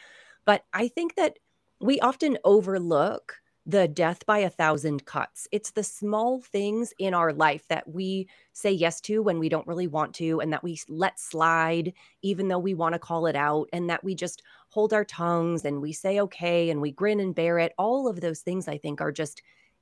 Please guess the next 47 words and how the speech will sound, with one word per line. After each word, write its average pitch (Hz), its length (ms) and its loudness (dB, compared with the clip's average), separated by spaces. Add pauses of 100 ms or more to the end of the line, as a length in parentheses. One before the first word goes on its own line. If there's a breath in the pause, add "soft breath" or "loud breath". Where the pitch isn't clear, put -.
(140)
eating 226 400 0
away 170 360 -4
at 156 80 -8
our 151 200 -10
time 196 500 -4
and 156 220 -4
energy 180 520 0
and 151 200 -6
resilience, 165 720 0
and 151 120 -4
they're 156 120 0
making 180 320 -4
us 160 180 -8
angry 185 400 -2
and 156 160 -2 (380 soft breath)
frustrated 190 580 2
and 151 180 -2
resentful 156 840 2
and 151 360 0 (360 soft breath)
depressed 208 580 -4
and 151 160 -2
anxious. 170 520 -2
And 170 60 -2
I 175 60 -2
think 214 320 -2 (380)
those 226 520 4
folks 147 400 0
are, 156 300 2
are 147 220 2 (160)
just 214 280 0
as 175 140 -2
much 147 240 -4
in 160 160 -4
need 147 160 -2
of 147 100 -4
boundaries 147 540 0
as 143 140 -2
anybody. 165 420 0
It 156 80 -8
doesn't 180 240 -4
have 180 320 -2
to 180 80 -4
be 175 180 -2
because 151 360 -6
you 151 80 0
have, 143 140 -2
like, - 120 -8